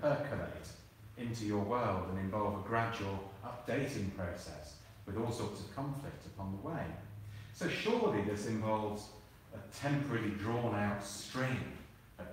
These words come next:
judgments and beliefs and updates and the like. But in fact, I think a lot of the work can be done by feeling.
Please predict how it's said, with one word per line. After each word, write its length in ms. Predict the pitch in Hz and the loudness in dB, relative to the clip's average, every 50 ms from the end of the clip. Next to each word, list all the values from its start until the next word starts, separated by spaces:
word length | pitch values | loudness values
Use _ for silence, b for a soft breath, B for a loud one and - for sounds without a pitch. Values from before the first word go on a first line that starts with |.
| - - | -8 -6
judgments 720 | - - - - - - 87 82 80 76 - - - - - | -4 -2 -2 -2 -4 -4 -6 -6 -8 -8 -10 -12 -12 -12 -12
and 260 | - - - - - | -12 -12 -12 -8 -6
beliefs 460 | 117 110 - - - - - - - | -4 -4 -4 -4 -6 -10 -12 -12 -12
and 80 | 85 - - | -12 -10 -8
updates 680 | - 135 - - - - - 80 76 73 76 - - - - - | -8 -8 -8 -8 -8 -8 -6 -6 -6 -8 -10 -12 -14 -14 -16 -12
and 140 | - 87 82 | -12 -10 -10
the 180 | 80 78 76 80 | -10 -10 -10 -10
like. 120 | 78 76 73 71 69 - - - - - - - - - - - - - - - - - - - - - - - - B B B B B B B B B | -10 -10 -12 -12 -14 -16 -16 -16 -16 -16 -16 -16 -18 -18 -20 -20 -20 -20 -20 -20 -20 -20 -20 -20 -20 -20 -20 -20 -20 B B B B B B B B B
But 100 | - 170 | 0 2
in 100 | 208 214 | 2 2
fact, 300 | 208 214 220 214 214 - | 4 4 2 2 4 2
I 100 | 185 170 | 0 0
think 200 | - 175 170 156 143 | 2 0 0 0 0
a 120 | 156 143 143 | 0 0 2
lot 120 | 135 135 | 2 2
of 120 | 131 - - | 2 0 -2
the 80 | 123 | -2
work 400 | 110 110 107 107 107 107 104 107 - - - - - - - - | -2 0 0 2 2 0 -2 -4 -6 -10 -12 -14 -18 -18 -14 -4
can 320 | - 147 151 151 143 123 104 | 0 0 2 2 2 2 2
be 80 | - | 2
done 220 | 98 98 95 95 95 | 2 2 2 2 2
by 140 | 95 95 98 - - - | 0 0 0 -2 -2 -2
feeling. 300 | 156 170 160 - 87 | -2 -2 -2 -2 -4